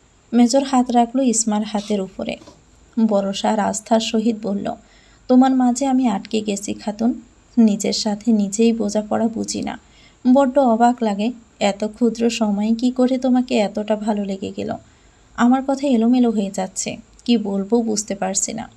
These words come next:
এমন আমার সাথে আগে কখনো হয়নি।" অবনীর চলাফেরা, কথাবার্তা প্রথম দিনেই আমার চোখে নোটিশ পড়ে। মায়া, ভালোবাসা পয়দা হওয়ার আগেই ও ফাসাদ তৈরি করে আমার মন বিষিয়ে দিয়েছে।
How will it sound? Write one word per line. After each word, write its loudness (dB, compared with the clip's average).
এমন -2
আমার -4
সাথে -4
আগে 0
কখনো 0
হয়নি।" -4
অবনীর 4
চলাফেরা, 2
কথাবার্তা 0
প্রথম -2
দিনেই 0
আমার 0
চোখে 0
নোটিশ -2
পড়ে। -6
মায়া, 0
ভালোবাসা -2
পয়দা 0
হওয়ার 0
আগেই 2
ও 4
ফাসাদ 0
তৈরি 2
করে 0
আমার 2
মন 0
বিষিয়ে -4
দিয়েছে। -4